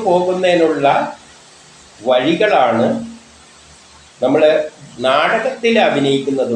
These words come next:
പോലെ കാരണം ഈ ബ്രഹ്മം തന്നെയാണ് നമ്മളെ കൊണ്ട് ഇതെല്ലാം ചെയ്യിക്കുന്നത്.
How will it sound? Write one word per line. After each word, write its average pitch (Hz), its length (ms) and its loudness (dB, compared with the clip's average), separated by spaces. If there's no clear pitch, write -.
പോലെ 110 300 -2
കാരണം 202 320 0
ഈ 208 100 0
ബ്രഹ്മം 170 480 2
തന്നെയാണ് 170 600 2
നമ്മളെ 151 220 0
കൊണ്ട് 143 240 -4
ഇതെല്ലാം 135 540 -2
ചെയ്യിക്കുന്നത്. 104 580 -12